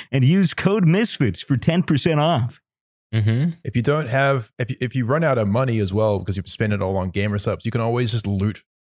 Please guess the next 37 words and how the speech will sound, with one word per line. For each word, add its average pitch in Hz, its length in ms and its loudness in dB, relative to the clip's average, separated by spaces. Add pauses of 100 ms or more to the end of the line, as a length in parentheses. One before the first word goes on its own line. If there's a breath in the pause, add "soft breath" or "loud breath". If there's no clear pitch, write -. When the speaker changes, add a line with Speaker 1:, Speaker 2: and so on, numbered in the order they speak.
(120)
Speaker 3:
the 101 60 -8
person 107 340 0
that 104 120 -2
you've 98 120 -4
thrown 107 280 -2
it 104 100 0
in 104 80 2
the 104 120 2
eyes 104 280 2
of 104 180 2
while 101 240 4
Speaker 1:
Yeah. 208 60 4
Speaker 3:
they're 208 120 6
convulsing 104 520 0
and 101 80 0
orgasming 104 500 0
on 101 120 0
the 101 60 0
ground. 107 300 0
You 90 80 -4
can 92 140 -4
just 92 240 -4
pat 107 240 -2
them 110 120 0
down, 107 160 0
Speaker 1:
Press 147 240 2
E. 165 200 2
Speaker 3:
take 113 180 4
their 104 100 2
wallet, 101 360 0 (680)
use 113 140 4
it 123 100 2
to 127 60 0
buy 113 280 2
more 117 200 2
gamer 117 280 0
subs. - 400 -4